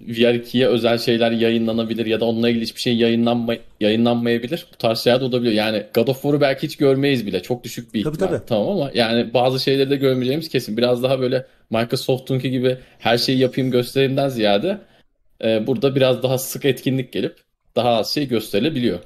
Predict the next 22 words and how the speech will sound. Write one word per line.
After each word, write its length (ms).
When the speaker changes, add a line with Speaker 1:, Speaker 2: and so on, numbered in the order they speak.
Speaker 2:
Doğru. 280
Çoğu 280
zaman 340
hayal 320
kırıklığı 360
da 40
olabiliyor. 420
Yani 260
işte 200
ne 80
bileyim, 220
Speaker 1:
Evet. 100
Speaker 2:
God 160
of 160
War 200
beklerken 600
çilek 460
yiyip 140
Speaker 1:
Evet. 100
Speaker 2:
çileğe 300
dönüştüğümüz 520
oyun 280